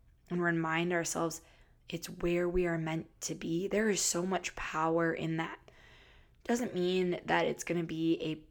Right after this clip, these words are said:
perfect day or a perfect opportunity, but coming back to this mindset of being where we're supposed to, that is really, really powerful.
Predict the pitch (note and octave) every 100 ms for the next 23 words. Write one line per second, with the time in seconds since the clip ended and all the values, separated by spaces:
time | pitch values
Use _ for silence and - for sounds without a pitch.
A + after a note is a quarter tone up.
0 | - - - - _ _ - - F3+ F3+
1 | F3 - D#3+ D#3+ E3+ G3 E3+ - E3+ D#3+
2 | E3 D#3 - E3+ - E3 E3+ F#3 A#3 C4
3 | - - - - - - - G3 F#3+ F3
4 | E3 - - F3+ F3 D#3+ E3 D#3+ D#3 F3
5 | F#3 E3+ E3 E3 D#3 - - - - -
6 | F3+ G3 A3 G3+ F#3+ F3 D#3+ E3+ - D#3+
7 | D3+ - - - - - - - - _
8 | - - - - - - F#3+ A#3+ - F#3
9 | F3 E3+ F3+ G3 F#3 F#3 F#3 E3 E3 E3+
10 | E3 D#3 D#3+ D#3+ D3+ D#3 -